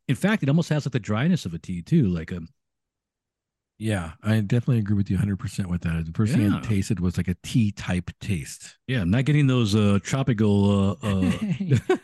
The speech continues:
Speaker 1: <laughs>
Speaker 2: Or
Speaker 1: there's no
Speaker 2: pine. There's
Speaker 1: tropical
Speaker 2: no
Speaker 1: in there.
Speaker 2: pine. There's no resin. There's no
Speaker 1: <laughs>
Speaker 2: mango.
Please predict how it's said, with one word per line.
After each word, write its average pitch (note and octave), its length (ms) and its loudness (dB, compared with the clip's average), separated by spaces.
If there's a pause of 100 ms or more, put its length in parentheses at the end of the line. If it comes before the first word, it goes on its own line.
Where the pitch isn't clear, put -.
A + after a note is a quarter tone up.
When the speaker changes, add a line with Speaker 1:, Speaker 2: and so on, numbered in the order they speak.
(180)
Speaker 1:
<laughs> - 120 -2
Speaker 2:
Or A2 80 2
Speaker 1:
there's G#3+ 120 0
no - 60 2
Speaker 2:
pine. F#3+ 140 6
There's A2+ 100 4
Speaker 1:
tropical D#3+ 320 4
Speaker 2:
no A2 60 6
Speaker 1:
in G#2+ 60 2
there. A2 60 2
Speaker 2:
pine. C3+ 480 4
There's A2+ 180 0
no C3 120 4
resin. A#2 500 2
There's G2 120 -2
no A2+ 340 2
Speaker 1:
<laughs> - 80 -18
Speaker 2:
mango. G#2+ 800 -2